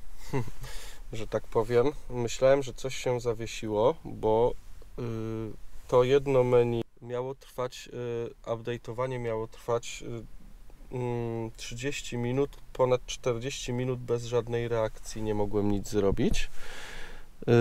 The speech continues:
no i pojawiło się update progress, jest M I B trzy O I, nav D B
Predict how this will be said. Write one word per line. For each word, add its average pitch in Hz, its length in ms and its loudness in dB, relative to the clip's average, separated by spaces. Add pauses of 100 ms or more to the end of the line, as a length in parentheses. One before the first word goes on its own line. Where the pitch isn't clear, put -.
(380)
no 127 200 10
i 139 80 12
pojawiło 120 580 10
się - 160 4
update 107 600 4
progress, 127 680 12
jest 113 520 6
M 113 200 8
I 113 120 4
B 98 160 8
trzy - 460 4 (100)
O 107 180 6
I, 135 240 4 (220)
nav 117 400 10
D 110 200 6
B 110 280 8